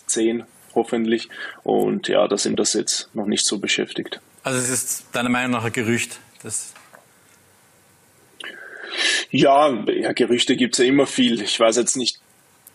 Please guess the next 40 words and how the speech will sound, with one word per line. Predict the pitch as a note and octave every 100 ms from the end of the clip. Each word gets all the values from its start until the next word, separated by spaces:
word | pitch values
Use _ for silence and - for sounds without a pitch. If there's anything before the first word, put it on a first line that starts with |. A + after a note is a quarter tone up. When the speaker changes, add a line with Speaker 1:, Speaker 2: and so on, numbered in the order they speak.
| -
Speaker 1:
ganz | A#2+ C3+ B2+
persönlich, | D3 B2+ C#3+ C#3 C#3 C3+ C3+ C3
wie | C3 C3
es | B2+
aussieht | B2 C3 - C3+ C3+
am | B2+ B2+ B2 B2 A#2+ G#2+ -
Abendtisch | A#2 C3 C#3+ C#3+ C#3+ -
bei | C#3+
ihm | C#3+ C#3+
zu | D3
Hause, | C#3 C3+ C#3
was | C3 B2+ - -
für | C3
Gespräche | B2+ - - C#3+ E3
<laughs> | D#3
laufen, | - D#3+ D#3+ C#3+
aber | B2+ B2+ - F3 F3 - - -
ich, | - - - - -
von | C3 B2
mir | C3 C3+
aus | C3
denke | C3+ B2+ C3
ich |
jetzt, | A#2 B2 - - - - -
dass | A2 -
das | A#2 -
noch | A#2 -
kein | A2+ A2
Thema | A2 B2 C3
ist | B2+ A#2+
und | A#2 A2+
in | A#2+
der | A#2+
Mannschaft | A2 B2 C3 C3 -
ist | B2 A#2+
auch | A#2+
überhaupt | C3 B2 A#2 -
kein | B2 A2+
Thema, | A2+ A#2+ A#2+ A#2 G#2+
weil | A2 G#2+